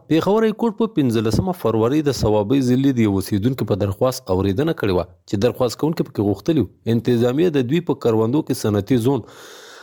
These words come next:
او یا د کارخانو دپاره ځای جوړول غواړي او د ځمکو د اخیستو د قانون څلورمه ماده هم په دغه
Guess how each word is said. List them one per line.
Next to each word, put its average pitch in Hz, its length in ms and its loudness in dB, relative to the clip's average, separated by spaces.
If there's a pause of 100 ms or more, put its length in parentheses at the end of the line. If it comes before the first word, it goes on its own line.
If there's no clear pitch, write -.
(180)
او 110 120 2
یا 165 200 2
د 170 60 -2 (100)
کارخانو 117 440 -2
دپاره 143 320 -2
ځای 107 160 0
جوړول 95 380 2
غواړي 92 500 -2
او 104 140 2
د 107 100 2
ځمکو 139 320 0
د 117 60 0
اخیستو 131 400 -2
د 120 120 -2
قانون 127 300 2
څلورمه 113 480 0
ماده 117 240 2
هم 117 180 -6
په 110 120 0
دغه 113 120 2